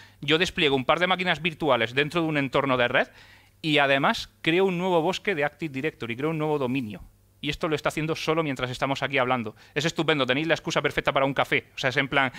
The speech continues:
"Bueno, pues he mandado esto a desplegar, va a tardar quince minutitos, eh, me voy a la cafetera, me tomo un café, espero tranquilamente y después magic.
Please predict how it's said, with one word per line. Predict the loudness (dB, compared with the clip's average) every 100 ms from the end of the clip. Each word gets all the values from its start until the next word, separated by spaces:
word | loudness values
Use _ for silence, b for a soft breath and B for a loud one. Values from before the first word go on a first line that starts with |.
| B B 0
"Bueno, | 2 4
pues | 4
he |
mandado | 4 4 4
esto | 2 2
a |
desplegar, | 2 2 2 2 2
va |
a | 2
tardar | 2 4 2 2
quince | -2 0
minutitos, | -2 -2 0 2 0 B B B -4
eh, | 2 4 4 2 0 -8 _
me | 0
voy | 2
a | 4
la | 4
cafetera, | 2 2 2 0 -2
me | 0
tomo | 0 0
un | 0
café, | 0 0 -2 -2
espero | -2 0 2
tranquilamente | 0 0 0 0 0
y |
después | 0 0 0 0
magic. | 0 0 -4